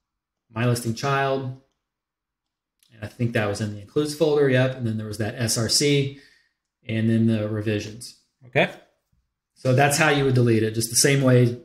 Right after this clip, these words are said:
just you'd use the plugin instead, all right? Okay, let's see what else we've got here. Perf Matters base configuration. And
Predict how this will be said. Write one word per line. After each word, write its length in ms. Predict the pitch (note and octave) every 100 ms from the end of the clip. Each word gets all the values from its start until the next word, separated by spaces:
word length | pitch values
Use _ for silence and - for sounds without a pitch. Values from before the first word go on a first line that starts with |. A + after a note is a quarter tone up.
| _
just 220 | A#2 A2+
you'd 200 | A#2+ A2+
use 300 | A2+ A2 A2
the 60 | -
plugin 540 | - A#2 A2 G#2 G2+
instead, 400 | G2+ - F#2+ - - _
all 100 | A#2+
right? 160 | E3 - - - - _ _ _
Okay, 260 | G3+ F3+ A#2+
let's 160 | C#3+
see 240 | - E3+ D#3+
what 200 | D3 D3+
else 480 | C#3+ B2+ - - B2
we've 140 | A#2+
got 240 | A#2+ A2+
here. 420 | A#2 A2 G2+ - _ _ _ _ _ _ _ _ _ _ _ _ -
Perf 160 | G3 G3
Matters 320 | F#3+ F#3 E3+
base 260 | E3+ F3 D#3+
configuration. 720 | C3+ E3 C#3+ A#2 A2 G2+ -
And 240 | C3 B2+